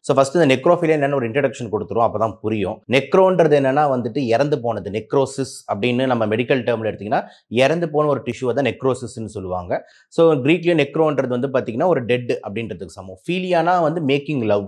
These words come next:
ஓகேங்களா? மேக்கிங் லவ் or மேக்கிங் லஸ்ட், ஒரு அட்ராக்ஷன்,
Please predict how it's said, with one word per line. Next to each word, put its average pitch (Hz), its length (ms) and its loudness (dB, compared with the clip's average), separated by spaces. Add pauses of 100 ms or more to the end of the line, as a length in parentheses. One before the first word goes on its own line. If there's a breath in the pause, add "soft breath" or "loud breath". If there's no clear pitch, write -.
(160)
ஓகேங்களா? 101 360 -8
மேக்கிங் 117 340 -6
லவ் 107 240 0
or 101 160 -2
மேக்கிங் 110 340 -4
லஸ்ட், 98 360 -6 (420 loud breath)
ஒரு 110 160 4
அட்ராக்ஷன், 110 640 2